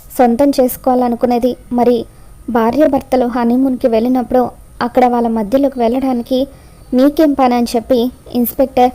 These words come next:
సమీరని నిలదీస్తూ ఉంటారు. "సరే, ఇదంతా తర్వాత సంగతి, ముందు దర్శన్ని సొంతం చేసుకోవడానికి, శరణ్య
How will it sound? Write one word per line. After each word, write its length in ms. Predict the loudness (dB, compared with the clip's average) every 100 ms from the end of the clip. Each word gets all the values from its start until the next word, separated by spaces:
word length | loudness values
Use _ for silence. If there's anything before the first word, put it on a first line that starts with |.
| -6 -20 -20 -4
సమీరని 520 | 0 2 2 0 -2 -2
నిలదీస్తూ 640 | -2 0 0 0 0 -2
ఉంటారు. 380 | -2 0 0 0 -4 -16 -10 0
"సరే, 260 | 2 2 0
ఇదంతా 380 | 0 0 0 -2
తర్వాత 360 | -2 0 -2 -2
సంగతి, 380 | -2 -2 -2 -4 -8 -20 -12 -4
ముందు 460 | -2 2 2 2 -2 -16 -20 -20 -20 -12 -4
దర్శన్ని 500 | 0 0 0 -2 -2
సొంతం 400 | -4 -4 -2 0
చేసుకోవడానికి, 840 | 0 -2 -2 -2 -4 -4 -2 -2 -4 -14 -20 -20 -20 -20 -20 -8 0
శరణ్య 440 | 0 0 -2 -4